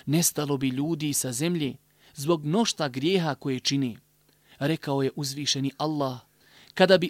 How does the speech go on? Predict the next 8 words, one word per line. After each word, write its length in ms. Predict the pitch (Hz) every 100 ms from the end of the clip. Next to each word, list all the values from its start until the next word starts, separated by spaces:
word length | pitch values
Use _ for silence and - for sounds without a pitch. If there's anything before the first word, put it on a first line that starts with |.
| -
Allah 420 | 180 180 175 156
ljude 480 | 147 175 156 135 127 - -
zbog 240 | 135 156 143
grijehova 460 | 170 185 175 156
njihovih 380 | 170 180 156 156
kažnjavao, 760 | - 139 135 147 156 147 131 131 - -
ništa 500 | 139 240 - - 165
živo 540 | 131 180 185 160 147